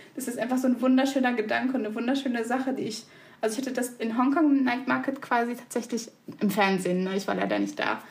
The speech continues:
<laughs> Aber Jenny war ja, ähm, hatte, hatte das große, ähm, Vergnügen, da zu sein. Ähm, aber in, in Korea habe ich das auch gesehen. Dies-, Jenny, ich weiß leider nicht mehr, wo das genau war oder ob das überhaupt ein Night Market war, aber es war auch so eins, wo diese Netflix-Doku, wo dann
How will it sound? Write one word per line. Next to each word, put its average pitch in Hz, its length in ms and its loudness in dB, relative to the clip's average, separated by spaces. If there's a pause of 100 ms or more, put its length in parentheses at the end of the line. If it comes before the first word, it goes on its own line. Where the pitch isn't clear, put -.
(280)
<laughs> - 580 4
Aber 214 160 4
Jenny 202 280 2
war 190 100 -2
ja, 185 280 -4
ähm, 190 240 -2
hatte, 208 240 -2
hatte 214 200 -2
das 202 200 0
große, 202 540 2
ähm, 190 300 -4
Vergnügen, 240 520 -2
da 196 160 0
zu - 140 -8
sein. 226 380 -2 (140)
Ähm, 208 240 0
aber 208 220 0
in, - 40 -10
in 247 160 -2
Korea 262 300 4
habe 220 100 4
ich - 60 -8
das 247 120 -4
auch 214 220 0
gesehen. 208 240 0
Dies-, 220 160 -8 (240)
Jenny, 226 160 2
ich 220 100 -8
weiß 220 140 0
leider 208 240 2
nicht 208 180 -6
mehr, 202 260 -2 (440)
wo 214 80 4
das 214 220 0
genau 214 340 0
war 226 120 6
oder 233 100 2
ob - 100 -2
das 220 200 -8
überhaupt 208 240 -2
ein 202 100 -4
Night 196 240 -4
Market 294 380 -4
war, 247 120 2
aber 247 100 0
es 254 120 -4
war 226 220 2
auch 247 80 -4
so - 180 -2
eins, 214 600 -2
wo 214 380 4
diese 226 180 0
Netflix-Doku, 214 840 0
wo 196 100 0
dann 202 280 -2